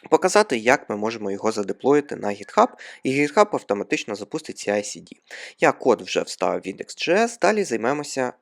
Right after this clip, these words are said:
е, написанням deploy yaml. Перш за все встановимо назву для нашого, е, deploy скрипта. Далі ми виконуємо івент, що в-, буде виконуватися саме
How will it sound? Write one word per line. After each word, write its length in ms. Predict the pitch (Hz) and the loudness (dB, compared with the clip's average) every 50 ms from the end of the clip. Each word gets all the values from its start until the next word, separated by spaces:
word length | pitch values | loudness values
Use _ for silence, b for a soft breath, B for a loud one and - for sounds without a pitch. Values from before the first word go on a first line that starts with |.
| _ _ - | _ _ -18
е, 40 | - - 52 - - - | -16 -16 -14 -14 -14 -6
написанням 640 | - 107 - 101 98 - - 110 120 135 147 135 143 B B B B B B - | -6 -6 -6 -6 -8 -4 -2 -2 -2 -2 -2 -6 -10 B B B B B B -4
deploy 460 | 107 - - 101 107 123 113 101 - | -4 -4 0 0 0 0 0 -2 -6
yaml. 240 | - - - - - B B B B B B | -6 -8 -8 -18 -20 B B B B B B
Перш 140 | - 170 175 | 0 0 0
за 60 | 190 | 0
все 160 | 202 - 262 | 2 2 2
встановимо 580 | 240 - - - 127 127 127 123 117 110 104 98 | 2 2 -2 -4 -2 2 2 2 2 2 0 -2
назву 480 | 98 98 92 95 95 - - 185 208 - _ _ _ | -2 0 0 0 0 0 -2 -6 -6 -6 _ _ _
для 140 | - 190 190 | -2 -2 0
нашого, 600 | 190 196 190 190 - - 185 185 196 190 185 185 190 B B B B B B _ - | 0 0 -2 -2 -2 -4 -2 0 2 0 0 0 -4 B B B B B B _ -10
е, 200 | - 135 143 147 | -6 -4 -4 -4
deploy 580 | 151 151 165 165 - 156 165 165 160 156 - - | -2 -2 -4 -4 0 4 4 4 4 2 -2 -10
скрипта. 580 | - - - - - - - _ 151 147 147 143 147 B B B B B | -12 -12 -8 -8 -10 -10 -2 _ 2 2 2 -2 -8 B B B B B
Далі 220 | - 220 254 214 165 | 4 4 6 4 2
ми 340 | 131 127 143 156 165 156 - | 2 2 2 2 0 0 -2
виконуємо 680 | - 107 131 131 - 139 127 127 127 120 117 117 113 - - | -2 -4 -4 -2 -2 -4 -2 0 -2 0 0 0 -2 -2 -2
івент, 400 | - 104 95 117 156 202 233 - | -4 -2 0 0 0 0 -2 -8
що 540 | - - - - - - - 123 113 135 165 B B B B B B _ | -10 -8 -6 -4 -4 -2 0 2 2 2 0 B B B B B B _
в-, 220 | - - - - | -18 -18 -16 -20
буде 360 | 117 113 - 131 131 123 113 | -20 -12 -4 -4 0 0 0
виконуватися 880 | 104 104 107 - 139 123 113 104 101 98 - 82 - - - 104 101 - - | 0 0 0 2 2 2 2 2 -2 -2 -4 -6 -6 -2 0 0 0 0 -4
саме 560 | - - - - 131 113 107 101 101 98 101 | -8 -10 -2 2 4 4 4 2 -2 -6 -6